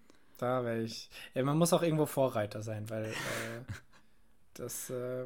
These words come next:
Speaker 1: andere, so-, so-, sonst passiert halt da nichts, ne?
Speaker 2: Ja, genau.
Speaker 1: Irgendjemand muss
Speaker 2: Irgendwo
Speaker 1: ja
Speaker 2: muss sich
Speaker 1: machen.
Speaker 2: so eine Industrie auch weiterentwickeln.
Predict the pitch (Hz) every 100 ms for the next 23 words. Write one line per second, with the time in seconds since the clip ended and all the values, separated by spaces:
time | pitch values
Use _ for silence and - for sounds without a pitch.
0 | - - 139 156 - 135 135 139 151 151
1 | 165 165 - 170 226 226 117 110 113 113
2 | - 113 127 127 135 113 139 - 123 127
3 | 131 120 110 117 117 123 123 - 123 110
4 | 110 123 107 92 - - 95